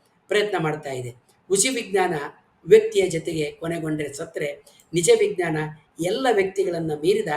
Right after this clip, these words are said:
ಮಾನವರು ನಡೆಸುವ ದಿಟದ ಸತತವಾದ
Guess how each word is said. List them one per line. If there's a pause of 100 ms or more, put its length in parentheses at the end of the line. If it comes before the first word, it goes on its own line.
(400)
ಮಾನವರು
ನಡೆಸುವ (160)
ದಿಟದ (420)
ಸತತವಾದ